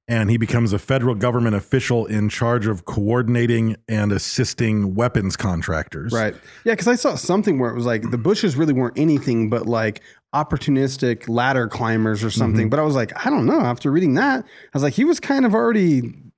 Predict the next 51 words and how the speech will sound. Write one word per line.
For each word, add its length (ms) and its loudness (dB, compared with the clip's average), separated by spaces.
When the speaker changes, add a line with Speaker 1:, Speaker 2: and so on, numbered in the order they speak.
Speaker 2:
like, 320 0
i-, 260 -4
shaking 340 0
hands. 460 2
Speaker 1:
Yeah, 180 0
he's 200 0
already 260 2
Speaker 2:
Yeah. 60 2
Speaker 1:
embedded 340 2
in 80 2
the 80 2
government. 480 0
He's 100 2
Speaker 2:
Yeah. 80 2
Speaker 1:
already 200 2
embedded 360 2
with 180 0
weapons 380 0
contractors. 760 0
Speaker 2:
Right. 220 -2
Speaker 1:
<coughs> 720 0
He's 160 4
involved 400 2
in 80 2
the 80 2
war 320 2
effort. 420 0
I 80 0
mean, 180 2
this 200 2
is, 120 -4
like, 380 0
what 200 0
all 360 0
the 120 -4
Bushes, 560 0
you 120 2
know, 200 2
coming 340 0
after 300 -2
him 100 -2
Speaker 2:
Yeah. 180 2
Speaker 1:
are 140 0
going 320 0
to 120 -2
end 280 0
up, 280 -2
uh, 140 2
getting 260 0
involved 460 0
in. 220 -2